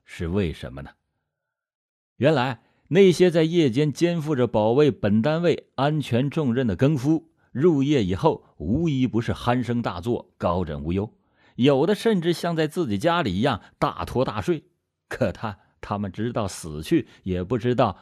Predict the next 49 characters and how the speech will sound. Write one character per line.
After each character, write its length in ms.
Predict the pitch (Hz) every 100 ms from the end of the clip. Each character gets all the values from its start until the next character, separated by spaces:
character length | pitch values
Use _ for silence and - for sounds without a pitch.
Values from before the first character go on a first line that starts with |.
| _
自 300 | - 101 92
己 200 | 80 78
是 180 | - 104
怎 280 | - 80 69
么 120 | 120
死 260 | - 76
的。 160 | 65 - _ _ _ _ _ _ _ _ _ _ _ _ _ _ _
早 240 | 165 190
在 160 | 190 220
一 200 | 240 214
九 180 | 196
九 160 | 165 107
六 160 | 170 156
年， 320 | 92 104 - _ _ -
王 240 | 110 180
洪 260 | 208 185 196
林 160 | 143 170
等 160 | 113
杀 280 | 110 151 151
人 180 | 135 143
抢 260 | - 101
劫 140 | 101 127
犯 220 | - 143
罪 80 | 107
团 260 | 101 113
伙 320 | 107 78 95 98 _
就 160 | 98 92
光 400 | - 214 214 175
顾 160 | 131
过 260 | 107 95 - _
灵 320 | - 92 160
东 180 | 135 135
房 240 | - 90 101
屋 80 |
开 160 | 95 104
发 140 | 95
公 160 | 90 110
司， 240 | 113 131 _ _ _
把 180 | 101 95
更 240 | 139 165
夫 220 | 156 165
于 240 | 139 90 214
某 380 | 190 80 92 _ -
蒙 300 | 87 131 151
眼 180 | 92
捆 300 | 85 - 151
绑 160 | 165 165
以 80 | 92
后 340 | - 98 -